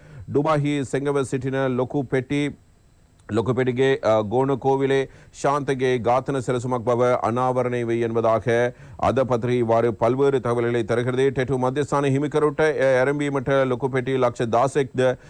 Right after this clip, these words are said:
විවෘත කිරීමට ක්ලබ් වසන්ත ගෙන්වා ගන්නත් කියලා என்பதாக இந்த தகவல் தரப்படுகிறது. இது අத பத்திரிகை,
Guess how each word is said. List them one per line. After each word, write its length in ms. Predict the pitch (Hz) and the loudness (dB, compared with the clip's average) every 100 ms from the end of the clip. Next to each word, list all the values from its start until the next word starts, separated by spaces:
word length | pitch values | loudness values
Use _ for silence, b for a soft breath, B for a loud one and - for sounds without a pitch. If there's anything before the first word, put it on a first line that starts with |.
| B - | B -4
විවෘත 280 | 131 147 151 | -2 0 -2
කිරීමට 540 | 139 139 131 131 123 - | 0 0 0 0 -2 0
ක්ලබ් 160 | 131 123 | 0 0
වසන්ත 380 | 110 117 135 123 | -2 0 -2 -2
ගෙන්වා 400 | 110 120 135 135 | 0 0 2 2
ගන්නත් 320 | 123 123 123 - 117 | 2 0 -2 -4 -2
කියලා 280 | 135 139 | 2 2
என்பதாக 640 | 123 117 117 117 110 120 123 | 2 0 2 2 2 0 0
இந்த 180 | 113 113 | -4 -4
தகவல் 480 | 117 113 113 117 113 | -2 0 0 0 0
தரப்படுகிறது. 760 | 113 113 113 113 113 113 110 | 0 0 -2 -2 0 0 0
இது 200 | 110 113 | 2 2
අத 160 | 107 110 | 2 0
பத்திரிகை, 540 | 110 113 113 117 | -2 -2 0 0